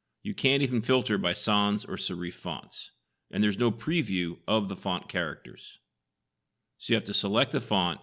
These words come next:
and then look at your website to see how it's going to display. As such, I put together a tool that lets you see the full character set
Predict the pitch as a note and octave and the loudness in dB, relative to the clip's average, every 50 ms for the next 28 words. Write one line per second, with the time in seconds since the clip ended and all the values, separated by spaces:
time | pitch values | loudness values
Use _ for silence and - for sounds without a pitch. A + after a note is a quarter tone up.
0 | _ - G2 G2 G#2 G#2+ A2 A2+ G#2+ G#2 F#2 - - G2 F2 F2 G2 A2 C3 C3+ | _ -2 0 2 4 4 2 2 0 -2 -4 -2 -2 -2 0 2 2 2 2 2
1 | - - G2+ F#2+ E2+ D#2+ - - F2+ - - - G#2 F#2 - F#2 F2+ F2+ F2+ F2 | 0 0 2 2 2 0 -2 -6 -6 -6 -4 -2 -2 0 2 2 2 0 0 -4
2 | - - F#2+ F2 E2+ F2+ - F#2+ F2 E2+ - - - E2+ D2+ C#2+ - - - _ | -4 -4 -4 -4 -4 -4 -4 -6 -6 -6 -8 -10 -10 -10 -10 -10 -10 -12 -16 _
3 | _ _ _ _ _ _ _ _ _ _ _ _ _ _ _ _ _ _ _ _ | _ _ _ _ _ _ _ _ _ _ _ _ _ _ _ _ _ _ _ _
4 | _ _ _ - G#2+ A#2 E3 E3+ - - G#2+ F2+ E2 E2 - - - - A2 - | _ _ _ 2 2 4 4 2 2 2 2 2 2 0 -4 -6 -2 0 0 0
5 | - - E3 - C3 A#2 A2 G#2 G2+ F#2 - - - - G#2 G2 F#2+ F#2 F2+ D2+ | 0 -2 -4 -2 2 2 2 4 2 0 -2 -4 -2 -2 0 2 0 0 -2 -2
6 | C2 F#2+ F#2+ - - G2+ F#2+ - - G2+ F#2 E2+ - - - B2 D3 D3 - - | -4 -4 -4 -2 -2 -4 -4 -2 -2 -2 -4 -4 -4 -4 -2 -2 -2 0 0 0
7 | A2 G#2 G2+ - - G2+ - - - F2+ E2+ E2 - | 2 2 0 -2 -6 -8 -6 -4 0 0 0 0 -2